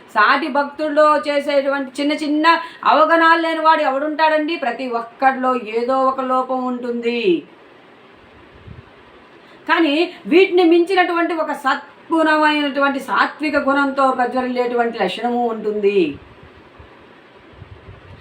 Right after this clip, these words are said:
దాన్ని పట్టుకొని మనం ముందరకు పోవాలే కానీ వాడి అవగుణాన్ని మనం చింతించుకుంటూ వెళ్తే అది మనకు అంటుకుని ఏడుస్తుంది. అది గ్రహించట్లేదు ఎవరు. ఆ, అట్లా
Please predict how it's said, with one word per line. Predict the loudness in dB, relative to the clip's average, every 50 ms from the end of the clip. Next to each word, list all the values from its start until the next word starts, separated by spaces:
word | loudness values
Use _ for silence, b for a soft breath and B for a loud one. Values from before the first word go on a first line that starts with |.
| -20 -20 -8 -4
దాన్ని | -2 -2 0 2 2 2 2 2
పట్టుకొని | 2 2 2 0 0 -2 0 0 0
మనం | 0 -2 -2 -2 -4
ముందరకు | -4 -4 -4 -4 -4 -2
పోవాలే | 0 0 2 2 2 0 -2 -2 -4
కానీ | -6 -6 -6 -6 -6 -6 B B B B -4
వాడి | -2 0 2 2 2 2 2
అవగుణాన్ని | 0 0 0 -2 -2 -2 0 0 0 0 0
మనం | -2 -2 -4 -6 -6 -6
చింతించుకుంటూ | -8 -8 -6 -6 -6 -6 -8 -8 -8 -6 -4 -4 -4
వెళ్తే | -2 -2 -4 -2 -2
అది | -4 -4 -4 -4 -2
మనకు | -2 -2 -2 0 -2
అంటుకుని | -4 -4 -4 -4 -6 -6 -6 -6 -6 -6 -4 -4
ఏడుస్తుంది. | -4 -6 -8 -8 -8 -6 -4 -4 -4 -4 -6 -10 -18 -20 -20 -20 -20 -20 -20 -20 -20 -20 -20 -20 -20 -20 -20 -20 -20 -20 -20 -20 -20 -20 -20 -20 -20 -20 -20 -20 -10 -8
అది | -6 -6
గ్రహించట్లేదు | -4 -2 -4 -4 -4 -6 -8 -8 -8 -6 -4 -2 -2 -2
ఎవరు. | -2 -2 -2 -4 -6 B B B B B B B
ఆ, | -2 -2 -2 -2 B B B -6
అట్లా | -4 -4 -4 -2 0 2 4 4 4 2 2 -2